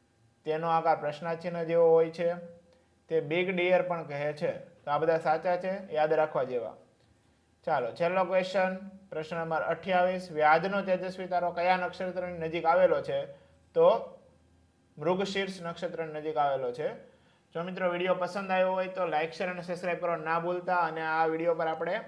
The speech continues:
પાંચસો લાઈકનો ટાર્ગેટ છે, તો એ પૂરો કરવા બધાને વિનંતી છે.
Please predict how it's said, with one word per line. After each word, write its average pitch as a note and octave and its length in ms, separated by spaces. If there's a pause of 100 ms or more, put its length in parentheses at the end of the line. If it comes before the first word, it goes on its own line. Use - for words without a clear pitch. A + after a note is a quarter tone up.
(120)
પાંચસો E3+ 420
લાઈકનો F3+ 320
ટાર્ગેટ E3 420
છે, F3+ 180
તો D#3+ 100
એ D#3+ 100
પૂરો F3+ 440
કરવા F3 280
બધાને D#3+ 360
વિનંતી E3 460
છે. E3+ 260